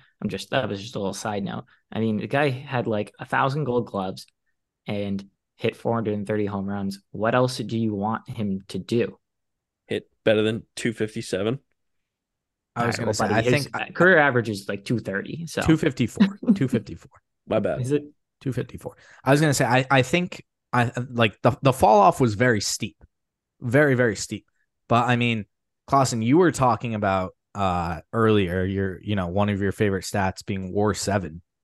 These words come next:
Speaker 3: like, their best seven years, uh, in war. And Andrew Jones has the, the fifth highest on this ballot. And interestingly enough, Chase Utley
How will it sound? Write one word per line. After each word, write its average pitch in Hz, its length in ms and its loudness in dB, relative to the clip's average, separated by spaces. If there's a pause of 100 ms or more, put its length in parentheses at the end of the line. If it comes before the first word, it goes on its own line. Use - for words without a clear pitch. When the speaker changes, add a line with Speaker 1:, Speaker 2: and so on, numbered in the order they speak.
(280)
Speaker 3:
like, 90 200 -10 (120)
their 104 140 0
best 107 400 2
seven 117 320 2
years, 113 460 -4 (680)
uh, 104 280 4
in 123 180 2
war. 107 320 2
And 113 140 -4
Andrew 120 240 -2
Jones 113 320 -4
has 107 160 -2
the, 101 280 2
the 101 140 -4
fifth - 280 0
highest 98 520 -2
on 113 160 -4
this 101 140 -6
ballot. 101 400 0
And 131 120 -6
interestingly 208 600 0
enough, 139 400 2 (640)
Chase 160 280 2
Utley 160 280 4